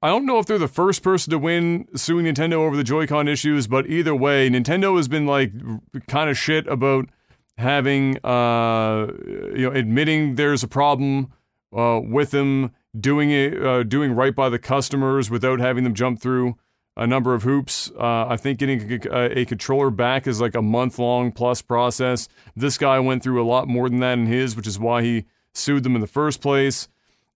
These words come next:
Uh, Nintendo should just have long since fixed this as an issue. Why it's still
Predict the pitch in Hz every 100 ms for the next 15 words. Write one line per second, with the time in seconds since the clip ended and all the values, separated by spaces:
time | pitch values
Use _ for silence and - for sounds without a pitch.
0 | - 151 156 147 143 160 160 254 320 240
1 | 160 180 175 165 117 123 151 156 139 147
2 | 139 - 143 135 - 139 131 127 110 113
3 | 107 107 90 - _ _ _ 113 156 202
4 | 220 175 - 165 165 160 160 151